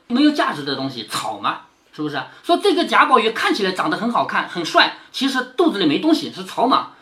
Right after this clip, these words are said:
这个当然不是真的，贾宝玉是很有文采的，只不过他不爱读考试的书，知道了吧？“潦倒不通事物”，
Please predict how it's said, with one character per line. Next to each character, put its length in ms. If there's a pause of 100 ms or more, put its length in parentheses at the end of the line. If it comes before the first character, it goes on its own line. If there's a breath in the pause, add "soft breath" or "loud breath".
这 120
个 60
当 160
然 120
不 100
是 120
真 160
的， 120
贾 200
宝 120
玉 120
是 140
很 200
有 120
文 200
采 220
的， 180 (200 soft breath)
只 160
不 100
过 100
他 140
不 100
爱 200
读 160
考 260
试 160
的 100
书， 280 (280)
知 80
道 100
了 60
吧 220 (720 soft breath)
？“潦 360
倒 240
不 120
通 220
事 300
物”， 320